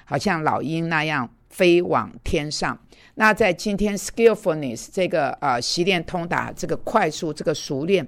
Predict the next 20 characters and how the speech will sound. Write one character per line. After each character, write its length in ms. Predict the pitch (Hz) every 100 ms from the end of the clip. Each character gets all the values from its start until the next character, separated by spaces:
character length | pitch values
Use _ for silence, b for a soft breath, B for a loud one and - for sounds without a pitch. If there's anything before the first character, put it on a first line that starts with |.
| - B B B
啊， 160 | - 156
这 160 | -
个 340 | 208 170 147 143 -
技 180 | - 233
巧 200 | - 139
娴 320 | - 160 147
熟， 320 | 156 147 135
这 160 | - 180
个 80 | 170
标 260 | - 190
题 180 | 196 156
之 160 | 127 175
下 280 | - 220 160
呢， 200 | 151 147 B B B B
呃， 380 | 170 160 143 135 -
提 100 | 190
摩 200 | 196 202
太 240 | 208 196
凯 200 | 160 147
勒 320 | 135 170 151